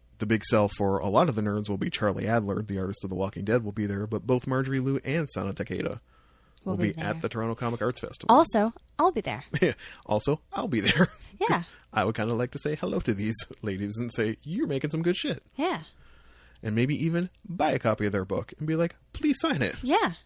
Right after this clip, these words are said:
Speaker 1: And I rarely ever wanna do that, but this book looks so goddamn good.
Speaker 2: It is really beautiful.
Speaker 1: Um, so shouts to Ladies Making Comics and shouts to, uh, Image. And yeah, this was, this was soups fun. Uh, and it's an eight.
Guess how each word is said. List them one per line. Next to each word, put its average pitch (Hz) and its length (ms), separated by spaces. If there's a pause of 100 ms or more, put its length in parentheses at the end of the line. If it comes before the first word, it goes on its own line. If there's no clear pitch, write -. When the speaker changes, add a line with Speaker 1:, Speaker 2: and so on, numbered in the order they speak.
(100)
Speaker 1:
And 165 100
I 190 100
rarely 226 720
ever 214 220
wanna 226 220
do 269 140
that, - 220
but 185 160
this 208 140
book 196 300
looks 208 220 (180)
so 208 240
goddamn 202 480
good. 202 260
Speaker 2:
It 175 60
is - 180
really 160 160
beautiful. 147 460 (260)
Speaker 1:
Um, 120 480
so 117 340
shouts 220 380
to 120 120
Ladies 127 440
Making 131 240
Comics 156 460
and 107 320
shouts 123 400
to, 98 640
uh, 92 220 (120)
Image. 160 460
And 104 280
yeah, 113 200
this - 260
was, 101 300
this 117 180
was - 400
soups - 640
fun. 180 260 (420)
Uh, 110 380
and 104 100
it's 117 140
an 113 80
eight. 180 220